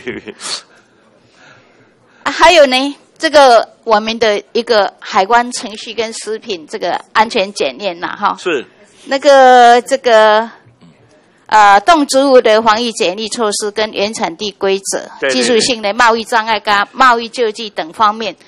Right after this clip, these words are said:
Speaker 2: 咱基本还没谈到什么程度了？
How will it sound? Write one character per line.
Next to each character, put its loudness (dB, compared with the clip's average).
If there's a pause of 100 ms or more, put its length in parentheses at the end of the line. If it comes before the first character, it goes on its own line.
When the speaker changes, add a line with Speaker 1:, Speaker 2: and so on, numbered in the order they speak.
(500)
Speaker 2:
咱 4
基 -4
本 2
还 -2
没 -12
谈 -2
到 -4
什 -10
么 -12
程 -14
度 -6
了？ -14